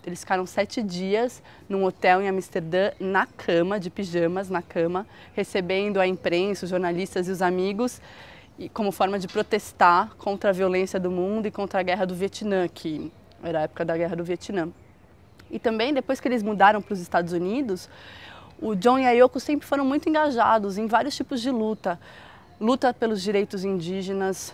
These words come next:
norte-americanos, luta pelos direitos dos negros, eh, lutas feministas. Eles participavam muito das manifestações, eram engajados na cidade de Nova York. O livro termina com uma entrevista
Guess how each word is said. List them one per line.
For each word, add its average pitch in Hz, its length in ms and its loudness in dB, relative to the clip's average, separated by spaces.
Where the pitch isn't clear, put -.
norte-americanos, 180 880 -2
luta 220 300 -2
pelos 196 320 -4
direitos 180 760 -2
dos 175 260 -2
negros, 190 760 -2
eh, 175 220 -2
lutas 220 380 -4
feministas. 220 800 -2
Eles 208 240 -6
participavam 254 800 2
muito 233 340 -2
das 190 300 0
manifestações, 233 880 -4
eram 208 140 0
engajados 214 800 2
na - 80 -6
cidade 180 300 0
de 185 80 -6
Nova 190 240 2
York. 160 400 2
O 277 100 2
livro 339 260 4
termina 285 640 2
com 247 180 -4
uma 247 120 2
entrevista 233 920 0